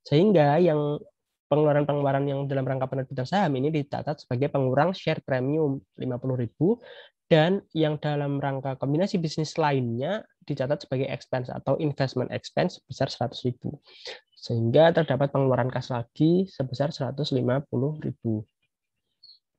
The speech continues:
Nah, itu jurnal pada saat pembelian aset neto. Jurnal yang kedua adalah jurnal, eh, pembubaran S. Nah, di sini di soal ini sebenarnya tidak disuruh kita untuk membuat, eh, jurnal pembubaran S dan juga tidak ada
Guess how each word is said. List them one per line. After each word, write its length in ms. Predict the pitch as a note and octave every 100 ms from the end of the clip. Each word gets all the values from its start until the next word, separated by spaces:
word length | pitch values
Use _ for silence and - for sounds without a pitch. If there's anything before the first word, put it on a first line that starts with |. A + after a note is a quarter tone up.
| _ - - - _ _ _ _
Nah, 320 | D3 C#3+ B2 -
itu 240 | D3+ F3 G3
jurnal 240 | D#3+ E3+
pada 160 | E3 D#3+
saat 160 | D#3
pembelian 240 | E3 D3+ C#3+
aset 160 | C#3
neto. 400 | C#3+ B2 B2 A#2+
Jurnal 240 | - D#3+ G3
yang 160 | G#3
kedua 400 | F#3+ D#3 C3+ D#3
adalah 320 | D3+ C3 C#3+
jurnal, 480 | - C#3+ B2 C3 F3 A3 _ _ _ _ -
eh, 140 | D3
pembubaran 480 | D3 D#3+ C#3+ D3+ D3
S. 400 | - B2+ - -
Nah, 160 | - C#3
di 80 | D#3
sini 240 | E3+ A3
di 160 | A#3 G3
soal 320 | - D3 A#3
ini 160 | F#3+
sebenarnya 400 | F3 E3 D#3 G#3
tidak 240 | F#3 D#3+ D#3
disuruh 640 | D#3 D3 D3 D#3+ C#3 D#3
kita 240 | D3 C#3 C#3+
untuk 240 | C#3+ D#3
membuat, 400 | D3+ D3 C3+ C3+ - _ - - _ _ _ D3
eh, 80 | D3 D3
jurnal 560 | D3+ D3 C#3+ C#3+ C3+
pembubaran 480 | D3+ D3 C#3 C#3+ B2
S 160 | E3+ -
dan 160 | D#3
juga 240 | D3 - D3
tidak 240 | D3+ E3
ada 640 | D#3 D3 - C#3 C3 C3